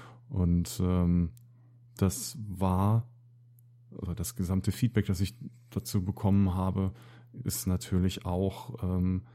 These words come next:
ja, Ermutigung und Bestätigung, mit diesem Projekt hier weiterzumachen. Insbesondere dann, wenn mir Einzelne sogar rückmelden, ähm, dass,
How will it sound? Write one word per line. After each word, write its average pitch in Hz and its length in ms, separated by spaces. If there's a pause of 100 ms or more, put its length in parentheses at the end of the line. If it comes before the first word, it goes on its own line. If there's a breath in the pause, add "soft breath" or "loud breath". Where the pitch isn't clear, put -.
(520 soft breath)
ja, 95 200
Ermutigung 101 800
und 95 200
Bestätigung, 98 600
mit 92 140
diesem 92 200
Projekt 90 420
hier 101 220
weiterzumachen. 82 800
Insbesondere 92 680
dann, 110 360 (420 loud breath)
wenn 95 200
mir 95 180
Einzelne 98 460
sogar 90 300
rückmelden, 90 720 (380 loud breath)
ähm, 87 500 (180)
dass, - 800